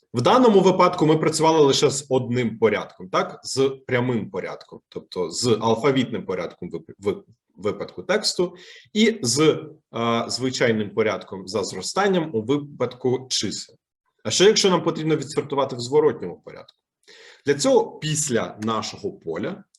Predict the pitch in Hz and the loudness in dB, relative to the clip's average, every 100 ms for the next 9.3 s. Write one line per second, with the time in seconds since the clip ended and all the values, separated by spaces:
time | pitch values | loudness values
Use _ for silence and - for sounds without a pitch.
0 | - 110 117 123 107 104 - 95 101 - | -8 -2 -2 -2 -6 -6 -10 -10 -10 -12
1 | - 196 277 151 160 160 220 185 160 165 | -8 -6 -2 -2 0 2 4 4 2 -2
2 | - _ _ 139 135 131 143 151 156 156 | -8 _ _ -6 0 2 2 4 4 4
3 | 156 - - 117 104 98 - - - - | 2 -4 -18 -10 -4 -4 -4 -8 -10 -16
4 | - - _ _ _ _ - 101 110 143 | -20 -20 _ _ _ _ -18 -10 -4 -2
5 | 143 - 117 78 - - _ _ _ _ | -2 0 0 -2 -12 -20 _ _ _ _
6 | - 123 107 113 110 - 175 165 160 - | -4 2 2 2 0 2 4 4 2 -8
7 | _ _ - 113 127 123 101 101 104 95 | _ _ -12 0 4 6 6 2 -2 -8
8 | 92 _ _ - - _ _ 113 92 80 | -10 _ _ -14 -14 _ _ 0 2 0
9 | - - | -10 -20